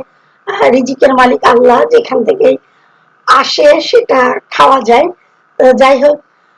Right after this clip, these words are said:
আহ, আমিও অনেক কথা বলেছি। আসলে আজকের ভিডিওটা আমি অনেক ব্যস্ত ছিলাম, ব্যস্তর ভিতরে আপনাদের সাথে ভিডিওটা শেয়ার করেছি।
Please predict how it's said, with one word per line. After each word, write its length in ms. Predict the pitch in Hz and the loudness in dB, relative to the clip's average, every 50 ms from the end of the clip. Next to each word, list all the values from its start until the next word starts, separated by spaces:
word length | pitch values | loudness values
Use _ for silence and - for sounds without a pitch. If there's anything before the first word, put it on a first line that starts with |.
| _ _ - | _ _ -6
আহ, 240 | - - 233 - - | -4 -2 0 0 2
আমিও 380 | - - 262 285 294 285 285 | 2 2 2 2 2 2 2
অনেক 280 | 277 262 254 269 294 - - | 2 2 2 0 -2 -4 -4
কথা 260 | - 269 269 - 277 | -6 -4 -2 -2 0
বলেছি। 360 | 240 254 254 247 247 240 - | 0 2 2 0 0 -2 -2
আসলে 400 | 269 233 208 - - - 254 254 | -2 -2 -2 -2 -2 0 0 2
আজকের 400 | 262 240 - - _ - - - | 0 0 -2 -4 _ -2 -2 -2
ভিডিওটা 440 | 220 226 226 214 247 247 247 - 440 | -2 -4 -6 -4 -4 -4 -2 -2 -2
আমি 140 | 440 - - | 0 0 0
অনেক 340 | 262 247 240 247 262 - - _ _ _ _ _ _ _ _ _ - | 0 -2 -2 -2 -4 -6 -8 _ _ _ _ _ _ _ _ _ -2
ব্যস্ত 340 | 254 277 262 262 - - 254 | 0 0 0 -2 -4 -6 -6
ছিলাম, 340 | 262 - 294 277 269 269 262 | -4 -2 0 0 0 0 2
ব্যস্তর 460 | 254 247 247 - _ - 269 254 247 | 0 0 0 -2 _ -4 -4 -2 -2
ভিতরে 420 | 208 226 233 - - 254 247 269 277 - _ _ _ _ _ _ _ _ | -4 -4 -2 0 0 2 2 0 0 -4 _ _ _ _ _ _ _ _
আপনাদের 400 | - - 220 277 269 262 254 262 | -6 -2 0 0 2 2 2 2
সাথে 440 | 254 - 302 269 - - 262 262 247 254 - _ _ _ _ _ _ - 247 | 0 0 -2 -2 0 2 2 2 2 0 -2 _ _ _ _ _ _ -8 -6
ভিডিওটা 440 | 220 247 220 254 247 254 254 254 220 | -4 0 2 2 2 2 0 -2 -4
শেয়ার 340 | - - 311 285 269 233 | -2 0 2 2 2 0
করেছি। 500 | - 233 247 247 240 233 - 285 277 - | 0 -2 0 0 -2 -4 -4 -6 -6 -6